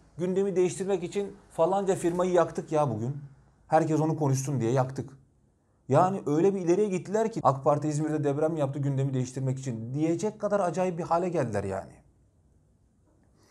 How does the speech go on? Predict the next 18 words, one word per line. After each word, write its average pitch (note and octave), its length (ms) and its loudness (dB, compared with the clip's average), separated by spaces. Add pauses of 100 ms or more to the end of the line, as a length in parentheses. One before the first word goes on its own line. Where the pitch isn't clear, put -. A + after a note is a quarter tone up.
(720)
Velhasıl F#3+ 680 2 (360)
Allah D#3 360 -4
akıl D3+ 240 -4
fikir C#3+ 320 -6
ihsan C#3+ 520 -4
eylesin B2 500 -4
diyorum E3 520 0 (100)
ve D3 480 -2 (460)
yani A#2+ 320 -4
C B2 180 -2
H C#3 240 -4
P E3 100 -2
yönetimine C3+ 720 0
sesleniyorum. C3 840 -4
Bakın C3+ 360 -2
yetiştirdiğiniz C3 840 -2
nesil A2+ 440 -4
bu. A#2 200 -2